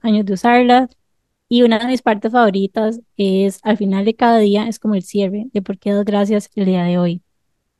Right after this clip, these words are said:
Y me parece tan lindo porque de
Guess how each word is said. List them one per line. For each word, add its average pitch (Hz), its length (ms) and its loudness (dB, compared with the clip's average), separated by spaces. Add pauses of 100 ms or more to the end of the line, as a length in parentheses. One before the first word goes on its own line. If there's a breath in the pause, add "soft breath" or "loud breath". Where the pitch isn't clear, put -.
(120)
Y 226 80 0
me 220 80 2
parece 214 520 4 (640)
tan 247 400 2 (100)
lindo 208 680 2
porque 208 420 -6
de 196 140 0